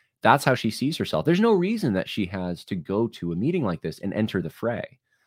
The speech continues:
other than her conviction before God. The meeting open-, <laughs> the meeting opened with a moment of silence for those targeted by the state legislature's actions. I mean, how about that? You're gonna go speak at the meeting, and it opens,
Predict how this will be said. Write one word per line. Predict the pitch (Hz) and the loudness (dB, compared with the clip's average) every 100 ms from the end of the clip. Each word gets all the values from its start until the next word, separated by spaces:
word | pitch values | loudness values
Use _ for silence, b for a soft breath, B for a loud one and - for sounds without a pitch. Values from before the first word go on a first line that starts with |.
| _ - | _ 0
other | 123 151 | 4 4
than | 104 92 87 90 _ - | 2 0 -2 -6 _ -10
her | 101 | -6
conviction | 95 87 92 - - - - | -2 0 -2 -4 -10 -10 -10
before | 82 80 78 | -8 -4 -4
God. | 69 - - _ _ _ _ _ _ _ _ _ _ _ _ _ - b b b b b b b b b b _ | -4 -10 -12 _ _ _ _ _ _ _ _ _ _ _ _ _ -20 b b b b b b b b b b _
The | 117 | 8
meeting | 131 208 202 | 12 12 12
open-, | 170 175 139 - | 12 12 6 0
<laughs> | - | -4
the | 123 | 0
meeting | 185 190 | 2 6
opened | 175 190 87 73 | 6 6 4 0
with | 107 117 | 0 4
a | |
moment | 113 131 190 165 | 6 6 6 4
of | |
silence | - 143 131 95 | 2 2 4 2
for | 104 | -2
those | 98 95 | -2 -2
targeted | - 131 117 95 | 2 2 4 2
by | 90 | 0
the | 87 | -2
state | - 101 - | -2 -2 -2
legislature's | 92 87 - 85 82 82 | -4 -4 -6 -8 -6 -4
actions. | 85 85 69 85 | -4 -4 -6 -2
I | |
mean, | 104 | 0
how | 127 | 2
about | 139 117 98 | 2 0 0
that? | 92 71 - _ _ _ _ _ | -4 -6 -12 _ _ _ _ _
You're | 107 | -2
gonna | 120 120 | 2 2
go | 101 | 0
speak | - 127 113 | -2 -2 -2
at | |
the | 92 | -2
meeting, | 104 98 82 | -2 -2 -2
and | 85 | -4
it | - | -2
opens, | 110 143 113 87 82 | 2 2 2 0 -4